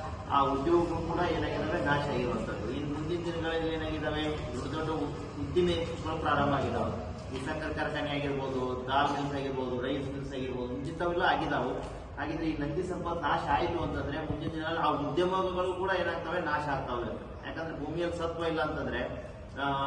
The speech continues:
ಈ ಕಬ್ಬು ಎಲ್ಲಿ ಬೆಳೆಯಕ್ಕಾಗುತ್ತೆ? ರ-, ಈ ಒಂದು ನೆಲ್ಲು ಎಲ್ಲಿ ಬೆಳೆಯಕ್ಕಾಗುತ್ತೆ? ಮತ್ತು ಈ ತೊಗರಿ ಎಲ್ಲಿ ಬೆಳೆಯಕ್ಕಾಗುತ್ತೆ? ಇನ್ನು ಮುಂದಿನ ದಿನಗಳಲ್ಲಿ ಇದೇನಾಗುತ್ತೆ? ಇದೆಲ್ಲ ಇಳುವರಿ ಕುಂಠಿತ ಆಗ್ತಾ ಆಗ್ತಾ ಹೋಗಿ ಇಂಥ ದೊಡ್ಡ ದೊಡ್ಡ ಉದ್ಯೋಗಗಳು ಕೂಡ ಏನಾಗ್ತದೆ?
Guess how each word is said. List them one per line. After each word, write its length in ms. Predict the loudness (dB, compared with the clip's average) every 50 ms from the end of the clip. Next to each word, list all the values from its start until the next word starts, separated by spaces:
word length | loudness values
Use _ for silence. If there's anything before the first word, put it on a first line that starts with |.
| 2 2 2 2 2 2 2
ಈ 320 | 0 -2 -4 -6 -6 -4 -2
ಕಬ್ಬು 200 | 0 2 2 4
ಎಲ್ಲಿ 160 | 4 4 4
ಬೆಳೆಯಕ್ಕಾಗುತ್ತೆ? 720 | 4 2 2 2 2 0 0 -2 -2 -4 -4 -4 -4 -2 -2
ರ-, 360 | -4 -4 -4 -6 -6 -6 -6
ಈ 180 | -4 -4 -2 -2
ಒಂದು 420 | -2 -4 -4 -2 -2 -2 0 0
ನೆಲ್ಲು 200 | 2 2 4 4
ಎಲ್ಲಿ 180 | 4 2 2 0
ಬೆಳೆಯಕ್ಕಾಗುತ್ತೆ? 920 | 0 0 0 -2 -2 -4 -4 -6 -6 -6 -6 -6 -6 -8 -8 -10 -10 -8
ಮತ್ತು 160 | -6 -4 -4
ಈ 40 | -4
ತೊಗರಿ 340 | -4 -4 -2 2 4 4
ಎಲ್ಲಿ 140 | 4 4 2
ಬೆಳೆಯಕ್ಕಾಗುತ್ತೆ? 920 | 0 0 0 0 -2 -4 -4 -6 -8 -8 -10 -10 -10 -10 -12 -12 -10 -8 -6
ಇನ್ನು 180 | -6 -4 -4
ಮುಂದಿನ 180 | -4 -4 -4 -4 -4
ದಿನಗಳಲ್ಲಿ 560 | -4 -4 -2 -2 -2 -2 -2 -2 -2 -2 -2
ಇದೇನಾಗುತ್ತೆ? 720 | -2 -2 -2 -4 -4 -4 -4 -2 -2 -2 -2 -4 -4 -6 -6
ಇದೆಲ್ಲ 320 | -6 -4 -4 -4 -2 -2
ಇಳುವರಿ 420 | -2 0 0 0 0 0 -2 -2
ಕುಂಠಿತ 440 | -4 -4 -4 -4 -4 -4 -6 -4 -2
ಆಗ್ತಾ 340 | 0 0 0 0 -2 -2 0
ಆಗ್ತಾ 260 | 0 0 -2 -4 -6
ಹೋಗಿ 300 | -4 -4 -2 -2 -2 -4
ಇಂಥ 280 | -4 -4 -4 -4 -4 -4
ದೊಡ್ಡ 260 | -2 -2 -2 -2 -2
ದೊಡ್ಡ 220 | -2 -2 -2 -2
ಉದ್ಯೋಗಗಳು 600 | -2 -2 -2 -2 -2 -2 -2 -2 0 0 -2 -2 -4
ಕೂಡ 160 | -4 -4 -4
ಏನಾಗ್ತದೆ? 720 | -2 -2 -2 -4 -4 -6 -6 -6 -6 -6 -6 -6 -6 -8